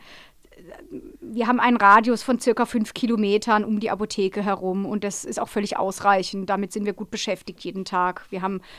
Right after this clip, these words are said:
einen täglichen Botendienst, der abends f-, zwischen siebzehn und neunzehn Uhr eben alle Ware ausfährt.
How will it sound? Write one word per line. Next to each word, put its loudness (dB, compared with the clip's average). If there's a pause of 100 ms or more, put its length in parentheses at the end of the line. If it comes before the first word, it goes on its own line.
einen -6
täglichen -2
Botendienst, -4
der 2
abends 0 (340)
f-, -20 (100)
zwischen -6
siebzehn -4
und -2
neunzehn -4
Uhr -4
eben -2
alle -4
Ware -2
ausfährt. -10